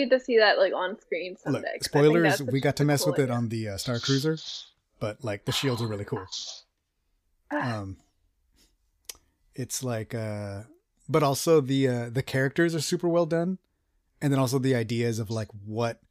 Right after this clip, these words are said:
Speaker 2: like, uh, the other book, uh, I'm sorry, Hidden City delves a lot more into the Pathfinders and their missions and, like, that kind of thing. So,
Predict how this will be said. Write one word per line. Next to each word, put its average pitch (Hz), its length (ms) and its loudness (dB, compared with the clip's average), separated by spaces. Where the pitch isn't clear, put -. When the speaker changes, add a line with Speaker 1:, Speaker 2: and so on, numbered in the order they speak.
Speaker 2:
like, 135 340 0
uh, 131 200 2
the 135 200 2
other 156 140 4
book, 156 440 0
uh, 131 80 0
I'm 117 140 -2
sorry, 101 320 -10
Hidden 135 300 0
City 131 460 -2
delves 120 340 -2
a 127 60 -2
lot 120 200 -2
more 117 220 -2
into 127 120 -2
the 123 100 -6
Pathfinders 131 880 -2
and 110 80 -4
their 104 120 -6
missions 127 520 -2
and, 117 100 -4
like, 104 160 -8
that 110 160 -8
kind 139 140 -2
of 135 80 -2
thing. 165 240 -2
So, 117 580 -2